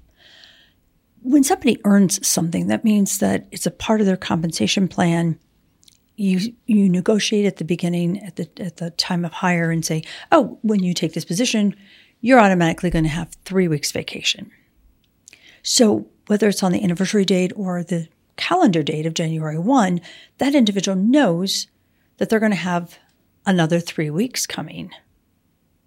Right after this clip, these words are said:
They've earned it. If it's accrual, they're gonna have to earn it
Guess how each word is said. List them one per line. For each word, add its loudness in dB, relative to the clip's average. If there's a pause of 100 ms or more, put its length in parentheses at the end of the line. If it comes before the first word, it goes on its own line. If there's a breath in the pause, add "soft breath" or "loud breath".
(680)
They've -2 (120)
earned 0
it. -10 (1900 soft breath)
If -2
it's -8
accrual, 4 (1600)
they're 0
gonna 2
have -6
to -8 (340)
earn 0
it -2